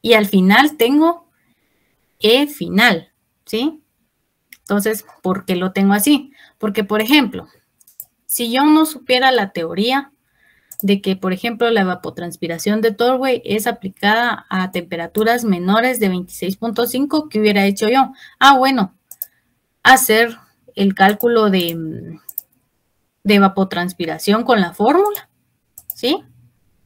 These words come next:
Y luego obtener la E de tabla. Bueno, si quieren lo vamos a hacer, solo para que vean el comparativo,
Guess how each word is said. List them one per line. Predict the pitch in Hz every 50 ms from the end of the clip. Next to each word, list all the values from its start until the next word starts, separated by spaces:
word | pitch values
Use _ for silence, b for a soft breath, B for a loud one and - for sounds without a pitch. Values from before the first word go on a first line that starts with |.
| _ _ _ _ _ _ _ _ _ _ - - - - - _ - -
Y | - 262 294 294
luego | 269 233 220 233 262 285 302 320 320 - - _ _
obtener | - - 226 208 - - 180 170 170 175 180
la | 185 180 175
E | 170
de | 170 180 190
tabla. | - 254 233 160 160 160
Bueno, | 180 190 190 -
si | - 190
quieren | - 233 240 277 285 269
lo | 226
vamos | 196 202 214 233 208 -
a |
hacer, | - - - 196 196 - _ _ _
solo | _ - 208 214
para | 214 - 226 214 202
que | - -
vean | - 170 180 190
el | 196 196
comparativo, | 196 185 185 180 - 156 - - - - - - _